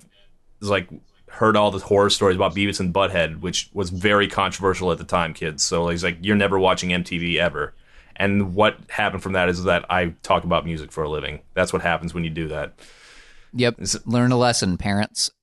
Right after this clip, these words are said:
Speaker 2: Uh, but yeah, it's basically The State, if you don't know, they are What If, The Kids in the Hall, but M T V. That's it.
Speaker 1: Yeah.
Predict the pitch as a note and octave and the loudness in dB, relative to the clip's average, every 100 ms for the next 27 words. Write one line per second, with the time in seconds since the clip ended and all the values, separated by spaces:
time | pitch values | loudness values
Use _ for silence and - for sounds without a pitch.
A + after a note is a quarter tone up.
0 | _ A2 A2+ A2+ A2+ C#3 C#3+ A2+ G#2 C#3+ | _ 0 2 2 2 2 2 2 0 -4
1 | C#3+ G3 G3 E3+ C3+ B2+ D3 B2+ A2 A2+ | 0 2 2 2 2 0 0 0 2 4
2 | G#2+ A2 - A2+ G#2+ G2+ F#2 E2+ E2 - | 2 2 0 0 2 2 0 -2 -4 -8
3 | A#2 A2 - G#2 G2 F#2+ F2+ - _ G#2+ | -2 0 2 4 4 4 0 -4 _ -2
4 | G2+ G2+ G2 - F#2 - G2+ G2+ F#2 F2 | 0 2 0 -2 -18 -6 -6 -2 -2 0
5 | F#2+ F#2 E2+ E2+ _ _ - _ G2+ F2+ | 2 2 0 -4 _ _ -20 _ -2 -2
6 | _ _ F#2 E2+ D2 - - _ _ _ | _ _ -6 -6 -10 -16 -20 _ _ _
7 | - A2+ - - _ _ _ _ _ D#2+ | -10 -8 -8 -12 _ _ _ _ _ -4
8 | D#2 D2 | -4 -4